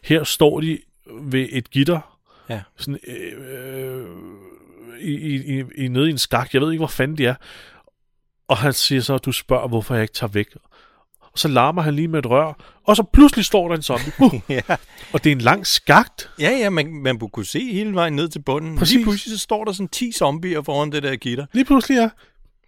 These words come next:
Speaker 2: Pling! Det er som
Speaker 1: Hvor
Speaker 2: om, de har,
Speaker 1: kom de fra?
Speaker 2: som om, de har ligget ned,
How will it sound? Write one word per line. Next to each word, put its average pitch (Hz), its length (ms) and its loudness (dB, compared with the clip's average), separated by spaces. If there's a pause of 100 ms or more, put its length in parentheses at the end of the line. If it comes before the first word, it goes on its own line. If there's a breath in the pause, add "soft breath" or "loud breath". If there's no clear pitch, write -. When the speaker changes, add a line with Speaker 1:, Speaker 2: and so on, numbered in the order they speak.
(100)
Speaker 2:
Pling! 247 340 0 (600)
Det - 60 -14
er 139 40 -10
som 165 100 0
Speaker 1:
Hvor 208 120 8
Speaker 2:
om, 226 60 4
de 214 60 4
har, 190 100 10
Speaker 1:
kom 240 260 8
de 240 100 4
fra? 196 360 0
Speaker 2:
som 151 160 -2
om, 214 100 -2
de 214 100 -2
har 170 220 2
ligget 226 320 4
ned, 202 220 4